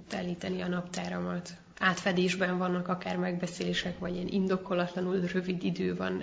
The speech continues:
kettő megbeszélés között, de arra lenne jó ráérezni, hogy, hogy, ö, ezt a csendes időt tudatosan tervezzem. Van, amikor a nap elején eszembe jut, hogy akkor sokkal stabilabban indul a napom, hogyha egy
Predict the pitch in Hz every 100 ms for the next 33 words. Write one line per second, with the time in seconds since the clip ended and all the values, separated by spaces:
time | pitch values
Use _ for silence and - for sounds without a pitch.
0 | - - 185 - 190 180 185 180 196 -
1 | 185 175 - 190 180 175 175 185 185 185
2 | - - - - - - - - 180 180
3 | 185 180 180 185 185 185 185 180 185 185
4 | 185 190 190 190 185 - - - - -
5 | - - - - 330 - 202 185 190 190
6 | 190 196 - 208 202 190 185 185 185 190
7 | 196 175 180 - - 180 - 90 175 180
8 | 175 180 175 170 - - - - 196 196
9 | 190 190 185 180 196 196 196 196 202 214
10 | 180 - 196 190 202 220 220 98 90 -
11 | - - 196 - 92 90 - 190 185 185
12 | 180 185 180 180 180 175 175 190 190 185
13 | 180 190 180 175 -